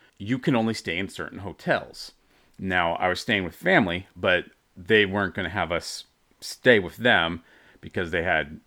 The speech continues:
not a lot of room, and we had a, a small baby. My son at the time was, like, not quite one. So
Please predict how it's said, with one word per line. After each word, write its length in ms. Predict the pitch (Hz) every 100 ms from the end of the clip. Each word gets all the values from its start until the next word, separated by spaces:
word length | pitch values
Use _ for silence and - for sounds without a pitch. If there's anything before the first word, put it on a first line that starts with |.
| _
not 240 | 95 95 85
a 20 |
lot 160 | 82 82
of 120 | 78
room, 300 | 76 76 85
and 220 | 76 71 -
we 100 | 82
had 180 | 78
a, 140 | 78 78 -
a 80 |
small 300 | - 101 73
baby. 320 | 76 76 71 73
My 140 | 73
son 360 | - 87 82 78
at 140 | 76
the 60 | 69
time 340 | - 76 73
was, 320 | 71 67 -
like, 420 | 76 73 71 - -
not 300 | 95 85 92
quite 300 | - 98 95
one. 500 | 87 80 76 101 135 - _ _ -
So 840 | - - - 104 95 87 85 80